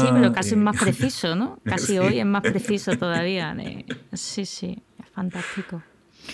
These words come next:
Speaker 1: Bueno, pues no sé, quizá para ir terminando se me ocurría que, mm, que podríamos decir algún libro, eh,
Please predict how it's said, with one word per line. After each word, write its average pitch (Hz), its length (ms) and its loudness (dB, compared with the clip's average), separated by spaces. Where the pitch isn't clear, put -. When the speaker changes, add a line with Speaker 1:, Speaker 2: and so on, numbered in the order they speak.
Speaker 1:
Bueno, 220 320 4
pues 226 140 2
no 247 80 4
sé, 254 200 0
quizá 240 580 2
para 233 800 4
ir 190 120 0
terminando 214 520 4
se 233 160 0
me 214 100 4
ocurría 185 480 -2
que, 196 520 0
mm, 180 1120 -2
que 202 80 -8
podríamos 190 540 2
decir 185 360 -2
algún 185 380 2
libro, 175 680 2
eh, - 140 -20